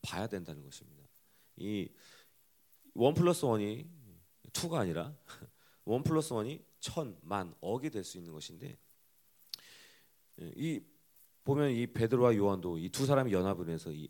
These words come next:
얼마나 많은 하나님의 큰 역사들을 만들어갑니까? 예, 그죠? 그러니까 이 두 사람이 연합해서 나타나는 역사는, 예, 우리가 생각하는 것보다 더 이상의 것들을 하나님께서,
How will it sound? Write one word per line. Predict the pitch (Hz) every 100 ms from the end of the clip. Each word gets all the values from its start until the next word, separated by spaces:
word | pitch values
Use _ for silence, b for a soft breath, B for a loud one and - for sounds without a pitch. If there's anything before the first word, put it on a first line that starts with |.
| -
얼마나 | 101 131 131
많은 | 92 85
하나님의 | 92 143 135 120
큰 | 104 160 101
역사들을 | - 113 92 76 71
만들어갑니까? | 78 80 92 71 67 - 135 - _ -
예, | 73 -
그죠? | - - - _ _ _ _ - _ _ _ _ - B B
그러니까 | - 131
이 | 131 127
두 | 131
사람이 | 151 156
연합해서 | 127 147 147 139 135 - -
나타나는 | - 113 151 123
역사는, | 107 143 170 127 87 - B B B -
예, | 78 -
우리가 | 127 143 139 -
생각하는 | - 175 180 175 160 151
것보다 | 131 - 120
더 | - 98 87
이상의 | 87 110 110
것들을 | 95 - 87 - - _ _ 104 104 95
하나님께서, | - 139 135 107 85